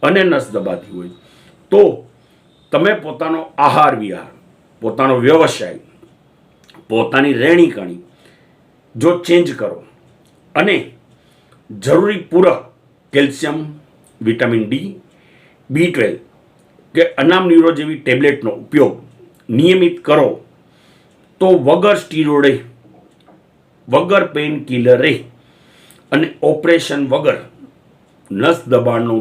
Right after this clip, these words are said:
દુખાવો, નસ દબાણને કારણે થતી બીજી ફરિયાદો, જેવી કે હાથ પગમાં ખાલી ચડવી, જણજણાટી થવી, પગના તળિયામાં બળતરા થવી કે રાતના સૂન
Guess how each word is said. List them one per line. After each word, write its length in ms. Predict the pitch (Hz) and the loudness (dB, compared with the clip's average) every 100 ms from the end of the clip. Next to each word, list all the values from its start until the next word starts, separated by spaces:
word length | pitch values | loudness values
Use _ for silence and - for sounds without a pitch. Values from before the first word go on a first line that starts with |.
| 113 | -2
દુખાવો, 440 | 135 - 156 160 196 254 _ _ _ _ _ | -6 -2 2 2 0 -6 _ _ _ _ _
નસ 260 | 110 143 147 135 | -2 -2 -2 -2
દબાણને 380 | 123 117 113 104 | 0 0 -2 -6
કારણે 320 | - 104 107 98 | -8 -8 -6 -8
થતી 320 | 120 - 117 98 - _ _ - | -10 -10 -10 -10 -14 _ _ -6
બીજી 340 | 120 123 117 - | -2 0 -2 -2
ફરિયાદો, 420 | 117 120 139 147 175 - _ _ _ _ _ _ _ | -4 0 0 0 -4 -6 _ _ _ _ _ _ _
જેવી 400 | 110 127 139 143 - | -6 0 2 2 -2
કે 120 | 107 | -6
હાથ 180 | 110 123 | -2 -2
પગમાં 320 | 135 123 127 110 | 0 0 -2 -4
ખાલી 260 | 113 107 113 | -4 -4 -2
ચડવી, 300 | 123 123 156 - _ _ _ - | -2 0 -4 -6 _ _ _ -14
જણજણાટી 720 | 110 123 120 113 123 117 127 123 | -2 0 2 2 0 0 -4 -2
થવી, 220 | 131 160 - _ _ _ _ _ - | -2 -2 -8 _ _ _ _ _ -2
પગના 300 | 127 131 123 | 0 2 0
તળિયામાં 440 | 120 120 110 92 92 | -2 -2 -2 -4 -2
બળતરા 380 | 120 123 143 135 | -4 -2 -2 -2
થવી 240 | 147 143 170 - _ _ _ _ _ _ _ - | 0 -2 -4 -8 _ _ _ _ _ _ _ -4
કે 140 | 175 156 117 - _ _ _ _ _ _ _ _ _ - | 0 0 -2 -16 _ _ _ _ _ _ _ _ _ -6
રાતના 500 | 131 185 - 175 165 | -2 -2 -2 -2 -2
સૂન 440 | 165 - - 208 | -2 -6 -2 0